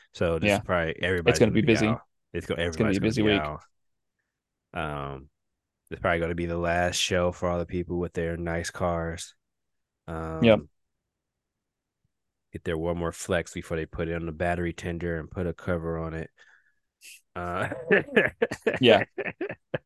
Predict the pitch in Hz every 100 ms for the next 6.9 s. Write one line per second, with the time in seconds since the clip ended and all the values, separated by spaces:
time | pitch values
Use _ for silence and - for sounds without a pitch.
0 | _ _ _ - - _ _ _ _ -
1 | 92 85 82 80 78 76 - _ _ _
2 | _ _ _ _ _ _ _ _ _ _
3 | _ _ _ - 92 87 85 78 80 -
4 | 85 82 80 80 80 87 _ _ _ _
5 | _ _ _ _ _ - 104 143 123 123
6 | 131 123 101 131 - 110 110 92 82